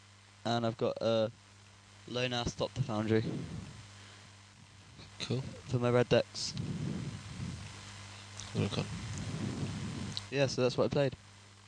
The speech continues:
Speaker 2: Okay, so we'll put the list up in the show notes. The
Speaker 1: Sure.
Speaker 2: full list for people to look through.
Speaker 1: Sure.
Speaker 2: Um, you got Angel Song as well. You
Speaker 1: Yeah,
Speaker 2: mentioned.
Speaker 1: Angel Song as my Fog Effect. Kinda wish it was
Speaker 2: Angel
Speaker 1: Safe Passage on the day,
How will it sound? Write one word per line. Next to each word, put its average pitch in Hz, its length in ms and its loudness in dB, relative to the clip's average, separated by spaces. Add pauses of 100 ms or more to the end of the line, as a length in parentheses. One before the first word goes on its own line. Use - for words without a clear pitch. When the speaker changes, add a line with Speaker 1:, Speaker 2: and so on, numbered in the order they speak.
(420)
Speaker 2:
Okay, 98 140 -4
so 113 140 2
we'll 117 80 6
put 117 200 0
the 113 80 4
list 113 260 4
up 107 160 2
in 104 100 0
the 98 80 -2
show 104 180 2
notes. 95 440 -6 (320)
The 110 80 -2
Speaker 1:
Sure. 104 120 4
Speaker 2:
full 95 100 0
list 95 260 -4
for - 120 -8
people - 180 -2
to 101 60 -4
look 98 140 -2
through. 95 220 -4 (1200)
Speaker 1:
Sure. 110 180 4
Speaker 2:
Um, - 60 0 (960)
you 113 80 0
got 120 80 4
Angel 107 240 2
Song 95 300 2
as 90 120 -4
well. 92 220 0 (200)
You 127 140 0
Speaker 1:
Yeah, 131 60 6
Speaker 2:
mentioned. 123 120 4
Speaker 1:
Angel 123 200 2
Song 113 360 2 (160)
as 104 160 6
my 110 80 2
Fog 110 260 0
Effect. - 480 0 (1600)
Kinda 123 240 4
wish 110 120 4
it 101 100 -4
was - 160 -2
Speaker 2:
Angel 110 120 4
Speaker 1:
Safe - 60 -8
Passage 104 340 2
on 107 100 0
the 107 80 0
day, 110 300 4